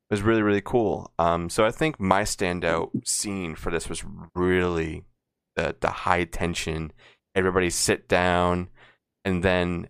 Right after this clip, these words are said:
after was the other high tension one when he's like, "If you move, I'm gonna, I'm gonna blow her brains out."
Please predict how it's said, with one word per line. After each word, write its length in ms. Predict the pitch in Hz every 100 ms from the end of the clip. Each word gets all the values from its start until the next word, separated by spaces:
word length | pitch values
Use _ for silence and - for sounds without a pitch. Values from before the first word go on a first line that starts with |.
| _
after 720 | 101 104 - 104 95 90 87 - _ _ _ _ _
was 380 | 90 87 85 -
the 280 | 90 87 -
other 220 | 113 110
high 220 | 90 - 98
tension 420 | - 92 - 87
one 160 | 85 85
when 80 | 87
he's 220 | 85 -
like, 320 | 87 85 - - _ _ -
"If 120 | -
you 80 | 98
move, 540 | 107 101 87 76 - -
I'm 120 | 85
gonna, 180 | 85 82 -
I'm 60 |
gonna 120 | 87 82
blow 220 | 92 87
her 80 | 80
brains 380 | - 82 80 82
out." 240 | 82 -